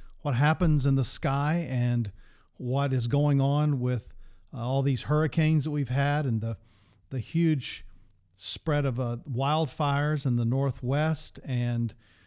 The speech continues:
with an eight point one magnitude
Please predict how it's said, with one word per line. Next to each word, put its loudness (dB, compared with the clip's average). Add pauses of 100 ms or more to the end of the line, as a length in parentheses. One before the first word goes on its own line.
(200)
with -2
an -4
eight -2
point 2
one 4
magnitude 2